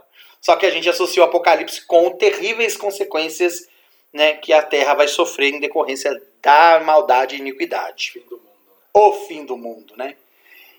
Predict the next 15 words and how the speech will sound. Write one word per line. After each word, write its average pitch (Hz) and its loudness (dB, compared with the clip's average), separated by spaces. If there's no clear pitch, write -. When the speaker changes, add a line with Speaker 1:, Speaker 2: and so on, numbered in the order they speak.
Speaker 1:
E 143 -10
é 151 -4
interessante 202 4
porque - -2
não 202 4
é 254 6
o 202 4
fim 226 -6
do 269 4
planeta, 160 0
viu, 165 0
gente? 113 -8
É 120 2
o 123 2
fim 202 -8